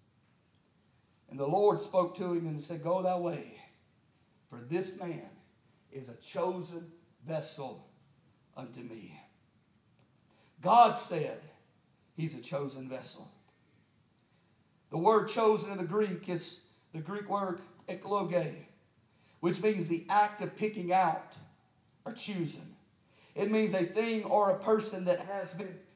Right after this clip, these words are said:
chosen. It's a derivative from the word eklogomai, which means to pick, to choose for oneself. Choosing out of many, as Jesus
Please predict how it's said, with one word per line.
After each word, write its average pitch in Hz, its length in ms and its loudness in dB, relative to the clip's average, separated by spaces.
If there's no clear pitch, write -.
chosen. 185 680 0
It's 202 180 2
a 214 60 2
derivative 214 520 6
from 220 140 4
the 208 80 6
word 214 420 6
eklogomai, 208 800 4
which 214 280 2
means 214 280 0
to 190 60 -6
pick, 240 360 -2
to - 120 -4
choose 208 760 -6
for 208 140 6
oneself. 214 920 0
Choosing 226 480 -2
out 214 180 6
of 202 140 0
many, 220 280 -2
as 175 220 0
Jesus 214 840 -4